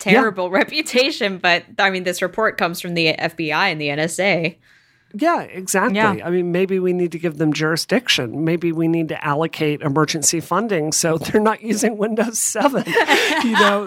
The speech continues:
Speaker 2: some
Speaker 3: Or,
Speaker 2: of the
Speaker 3: or,
Speaker 2: stuff,
Speaker 3: or at least,
Speaker 2: yeah.
Speaker 3: or at least, like, have them, like, have it budgeted to get updates. You know, I mean,
Speaker 2: Yeah.
Speaker 3: it,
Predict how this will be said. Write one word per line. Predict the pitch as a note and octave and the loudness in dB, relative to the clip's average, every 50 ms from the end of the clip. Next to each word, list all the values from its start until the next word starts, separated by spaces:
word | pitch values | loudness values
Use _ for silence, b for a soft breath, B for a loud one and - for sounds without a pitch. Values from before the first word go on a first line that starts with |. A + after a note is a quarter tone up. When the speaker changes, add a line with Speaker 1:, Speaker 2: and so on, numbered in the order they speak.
| G3 - | -4 -2
Speaker 2:
some | D#4 E4 F4+ - E4+ | 2 4 4 4 4
Speaker 3:
Or, | A#3+ | 4
Speaker 2:
of | A#3+ | 2
the | A4+ | 2
Speaker 3:
or, | - | 2
Speaker 2:
stuff, | F4+ E4+ D#4 A3+ C#4 | 4 4 4 4 4
Speaker 3:
or | D#4+ D#4+ D#4 | 2 0 -2
at | D4 | 0
least, | A#3+ C#4+ D#4 C#4 F#3 | 0 2 2 2 2
Speaker 2:
yeah. | D3+ | 0
Speaker 3:
or | - D4 | 0 -2
at | D4 C4+ | -2 0
least, | D4+ D4+ C#4+ D4 - | 0 -2 -2 0 0
like, | C#4+ C4 - | -2 -2 -2
have | - F3+ A#3 B3+ B3 | -2 0 0 0 0
them, | A3+ A#3+ A3+ | 0 0 0
like, | A3+ G#3+ G3 F#3+ | 2 0 0 -2
have | F3 D#3 G#3 G#3 | -2 0 0 0
it | G#3 F#3 | 0 2
budgeted | E3+ G3 G#3 F#3 G3 G3 G3+ F#3 | 2 2 2 2 0 0 0 2
to | G3 F#3 | 2 2
get | F#3+ F3 | 2 2
updates. | F#3 A3 - - D#3+ C3+ C#3 - - - - | 0 0 0 0 -2 0 -2 -4 -6 -8 -8
You | F3+ F3 | -4 -2
know, | E3+ D#3 D#3+ F#3+ | 0 0 2 2
I | G3 | 2
mean, | F#3 F3 E3 | 2 2 4
Speaker 2:
Yeah. | A3 D4 D#4+ | 4 4 2
Speaker 3:
it, | - - | 0 -2